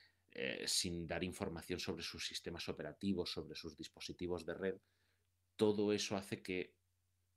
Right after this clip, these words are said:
su red sea un poquito más segura siempre, que sus sistemas sean un poquito más seguros. Y ser un poquito más seguros en un mundo en el que los, eh, ciberdelincuentes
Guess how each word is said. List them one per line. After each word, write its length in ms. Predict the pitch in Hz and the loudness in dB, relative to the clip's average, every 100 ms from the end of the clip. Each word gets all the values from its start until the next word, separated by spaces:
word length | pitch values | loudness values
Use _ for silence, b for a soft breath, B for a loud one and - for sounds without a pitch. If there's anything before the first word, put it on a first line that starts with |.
| _ _ | _ _
su 240 | - - 85 | -10 -2 0
red 180 | 95 95 | 2 2
sea 200 | - 92 | 2 0
un 160 | 90 | 0
poquito 500 | - 85 - 117 101 | -6 -8 -4 0 2
más 160 | 90 - | 0 -2
segura 400 | - 78 80 76 | -4 -4 -4 -4
siempre, 400 | - 78 76 76 | -4 -4 -6 -10
que 100 | 73 | -10
sus 200 | - - | -10 -10
sistemas 380 | 82 - 92 - | -6 -4 -2 -2
sean 200 | 92 - B B - | -4 -8 B B -10
un 140 | 92 | -4
poquito 400 | - - 101 101 | -4 -2 0 0
más 140 | 87 - | 0 -2
seguros. 400 | 80 73 71 - b b b b b _ _ | -4 -4 -6 -12 b b b b b _ _
Y 120 | 110 | 2
ser 280 | 120 - 131 | 4 8 8
un 120 | 117 | 8
poquito 300 | 98 95 - 98 | 4 0 2 2
más 160 | 92 | 4
seguros 420 | 104 95 98 85 | 2 4 4 4
en 100 | 87 | 0
un 120 | 90 92 | 0 2
mundo 240 | 95 92 | 2 2
en 60 | 85 | 0
el 160 | 82 | -2
que 140 | - 80 | 0 -2
los, 680 | 78 78 76 76 - - - | 0 -2 -4 -4 -4 -6 -6
eh, 340 | 69 65 50 | -12 -10 -14
ciberdelincuentes 1080 | - 98 80 82 82 82 - 95 - - - | -4 -2 -2 0 0 2 2 2 2 -4 -6